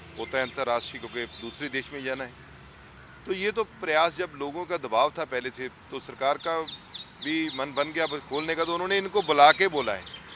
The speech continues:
कि आप आ जाइए, हम खोलने जा रहे हैं। तो हम फिर भी चलो इसमें बाद में क्या जाना है, लेकिन जो हुआ है वो अच्छा हुआ है, मैं इसी बात पे आना चाहता हूँ।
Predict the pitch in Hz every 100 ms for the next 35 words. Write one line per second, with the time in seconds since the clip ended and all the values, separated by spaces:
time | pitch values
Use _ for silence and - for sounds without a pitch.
0 | - 131 135 131 123 135 156 160 131 117
1 | 117 120 104 92 90 87 - - - -
2 | - - - - - - - - - 180
3 | 196 180 208 226 214 202 196 180 - 190
4 | 170 139 139 139 160 - 170 147 143 143
5 | 165 147 147 143 123 - - - - 226
6 | 214 190 185 175 147 - 113 90 80 82
7 | 101 104 - 98 87 82 92 85 87 85
8 | - -